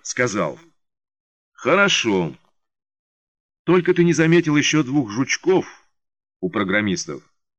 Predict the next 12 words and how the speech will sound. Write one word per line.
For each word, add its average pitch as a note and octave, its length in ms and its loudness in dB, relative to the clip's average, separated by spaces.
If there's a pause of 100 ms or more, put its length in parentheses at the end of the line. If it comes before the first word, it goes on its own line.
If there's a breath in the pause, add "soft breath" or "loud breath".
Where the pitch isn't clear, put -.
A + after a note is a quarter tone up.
(380)
Я B2+ 280 0
думаю, G3 280 -2
наш F3 220 2
гость E3 320 0
не D#3 80 2
впервые C3 480 0
совмещает G2+ 640 0
обязанности F#2 560 -2
пожарного F#2 600 -2 (100)
инспектора F#2 800 -4
и F#2 160 -6
шпиона. F2 680 -6